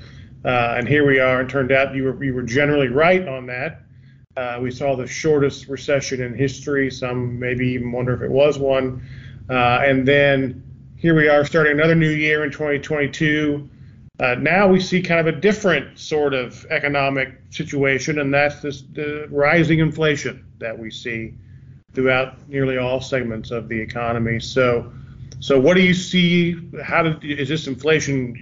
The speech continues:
here with us for a while? Are you in the, this is a transitory camp kind of situation? Is it,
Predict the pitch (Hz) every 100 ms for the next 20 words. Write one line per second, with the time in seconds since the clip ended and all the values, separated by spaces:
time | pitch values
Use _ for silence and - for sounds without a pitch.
0 | - 160 175 160 170 170 165 - 135 120
1 | 139 185 185 185 180 175 170 - - -
2 | - 120 123 139 143 139 127 123 123 139
3 | 135 123 123 - 180 190 165 175 175 170
4 | 165 170 170 170 - - - 175 165 160
5 | - - 185 165 170 165 165 160 135 117
6 | 131